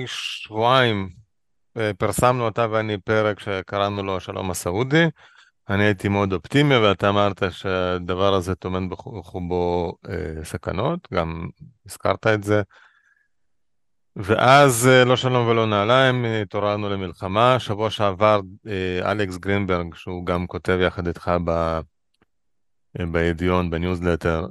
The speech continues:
אה, דיבר איתנו על הקשר האיראני, שגם אתה הולך להזכיר את זה. וזה העניין. עכשיו, אני, לפני שאת, אני אתן לך לה-, להוביל את הדיון,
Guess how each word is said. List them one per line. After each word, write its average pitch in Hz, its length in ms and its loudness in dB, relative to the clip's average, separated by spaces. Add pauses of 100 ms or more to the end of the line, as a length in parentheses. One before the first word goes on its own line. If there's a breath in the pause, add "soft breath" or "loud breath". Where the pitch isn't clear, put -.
אה, 82 540 -6 (300)
דיבר 95 400 2
איתנו 92 380 0
על 87 100 -2
הקשר 87 400 -6
האיראני, 90 460 0
שגם 87 420 -4
אתה 87 160 -4
הולך 85 260 -4
להזכיר 110 440 0
את 120 80 -2
זה. 131 260 2 (1400)
וזה 90 1800 2
העניין. 87 320 0
עכשיו, 98 360 -2
אני, 110 300 0
לפני 117 400 -2
שאת, 147 200 2
אני 110 680 -2
אתן 113 240 -6
לך 120 120 -2
לה-, 113 240 2
להוביל 101 280 0
את 110 120 -4
הדיון, 117 420 0